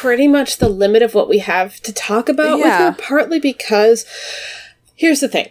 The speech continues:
Speaker 1: She definitely has her own intentions. She
Speaker 2: Mm.
Speaker 1: doesn't like being trapped, and there's all this stuff.
Speaker 2: Mm-hmm.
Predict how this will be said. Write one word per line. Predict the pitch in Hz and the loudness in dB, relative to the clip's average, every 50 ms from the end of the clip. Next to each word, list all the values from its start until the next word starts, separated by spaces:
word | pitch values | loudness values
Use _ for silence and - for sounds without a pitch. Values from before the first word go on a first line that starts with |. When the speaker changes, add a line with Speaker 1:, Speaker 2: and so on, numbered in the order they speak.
| _ _ | _ _
Speaker 1:
She | _ - - 233 226 208 | _ -4 0 0 0 0
definitely | - 208 196 214 208 - 302 277 240 262 240 | 2 0 0 0 0 -2 -2 0 2 2 0
has | 196 190 190 180 175 175 175 - - | 0 -2 -2 -2 0 0 -2 -2 -2
her | - 196 - - | -2 -2 -2 -2
own | 170 160 143 | -4 -2 -2
intentions. | 139 143 - - - 214 208 202 - - 196 190 185 | -2 -2 -4 -2 0 0 0 0 0 -2 -2 -2 -2
She | - - 147 | 0 -2 -2
Speaker 2:
Mm. | - | -2
Speaker 1:
doesn't | - - - - - | -4 -6 -6 -6 -4
like | - 165 170 165 - _ | -2 -2 -2 -2 -4 _
being | - - - - | -6 -6 -6 -6
trapped, | - - - 269 247 233 233 - | -10 -4 -2 0 0 0 0 0
and | 196 180 | -2 -2
there's | 170 170 - | -2 -2 0
all | - 226 | 0 0
this | 202 190 180 - | 0 0 -2 -2
stuff. | 214 214 202 196 175 | -6 -4 -6 -6 -8
Speaker 2:
Mm-hmm. | 165 160 | -10 -14